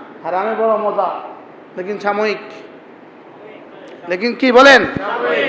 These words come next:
লেকিন সাময়িক। হযরত আলী রাদিয়াল্লাহু তাআলা আনহু বিয়ে তো হয়ে গেল, এবার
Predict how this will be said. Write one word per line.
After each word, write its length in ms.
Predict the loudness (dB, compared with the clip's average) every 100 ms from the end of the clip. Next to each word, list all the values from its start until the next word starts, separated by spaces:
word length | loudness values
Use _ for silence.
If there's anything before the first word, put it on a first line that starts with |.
| -4 -2
লেকিন 300 | -2 0 -4
সাময়িক। 400 | -4 -4 -4 -6 -12 -20 -20 -20 -20 -20 -20 -20 -20 -20 -20 -20 -20 -20 -20 -20 -20 -20 -20 -20 -20 -20 -20 -14 -2
হযরত 220 | 0 6
আলী 280 | 8 10 8
রাদিয়াল্লাহু 500 | 6 8 6 8 6
তাআলা 180 | 6 0
আনহু 140 | 0
বিয়ে 260 | -4 -4 -2
তো 100 | 0
হয়ে 240 | 2 4
গেল, 260 | 2 0 -4 -8 -20 -20 -20 -20 -20 -20 -20 -18 -6
এবার 260 | 2 2